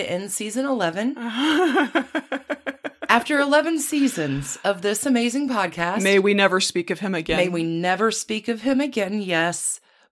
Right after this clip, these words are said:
Speaker 1: but also I'm rarely shocked anymore.
Speaker 2: It w-
Speaker 1: Remember back in season one, and we
Speaker 2: Sure.
Speaker 1: would find things that would be quite shocking?
Speaker 2: Sure.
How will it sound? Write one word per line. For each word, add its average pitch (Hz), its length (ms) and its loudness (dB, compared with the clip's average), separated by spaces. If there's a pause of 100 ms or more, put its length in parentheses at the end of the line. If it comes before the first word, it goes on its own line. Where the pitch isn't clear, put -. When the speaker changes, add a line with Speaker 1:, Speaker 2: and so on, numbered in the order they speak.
Speaker 1:
but - 180 -2
also 294 440 0
I'm 269 280 2
rarely 339 440 -2
shocked - 760 -4 (260)
anymore. 160 640 -2
Speaker 2:
It 240 100 6
w- 156 180 -6 (120)
Speaker 1:
Remember 392 320 2 (100)
back 403 200 4
in 269 80 2
season 233 460 0
one, 196 380 2
and 196 120 0
we 190 80 0
Speaker 2:
Sure. 175 60 -2
Speaker 1:
would 165 180 -2
find 208 340 -2
things 196 300 -6
that 170 140 -2
would 151 160 -6
be 175 120 -10
quite 262 440 -2
shocking? 226 640 -4
Speaker 2:
Sure. 208 200 -4